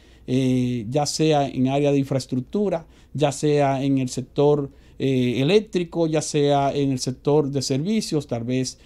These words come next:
eh, en el aspecto de salud o en educación. Hay muchísimas áreas donde puede haber alianzas entre el Estado dominicano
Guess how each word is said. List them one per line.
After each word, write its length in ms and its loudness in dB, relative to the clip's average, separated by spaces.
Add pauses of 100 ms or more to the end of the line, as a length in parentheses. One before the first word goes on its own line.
(240)
eh, 260 0
en 100 -2
el 60 0
aspecto 400 -6
de 80 -2
salud 400 -2
o 60 0
en 80 0
educación. 580 2
Hay 80 0
muchísimas 680 -4 (280)
áreas 320 0
donde 220 -2
puede 240 -2
haber 220 0
alianzas 640 -4 (260)
entre 240 -2
el 60 -4
Estado 360 0
dominicano 640 2